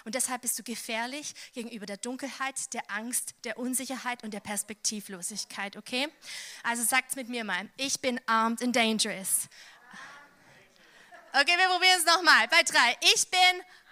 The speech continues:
und nochmal mit Überzeugung. Und ein drittes Mal, damit es sitzt.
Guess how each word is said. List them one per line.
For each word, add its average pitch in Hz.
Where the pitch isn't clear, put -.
und 294
nochmal 381
mit 359
Überzeugung. 285
Und 370
ein 349
drittes 381
Mal, 349
damit 330
es 311
sitzt. -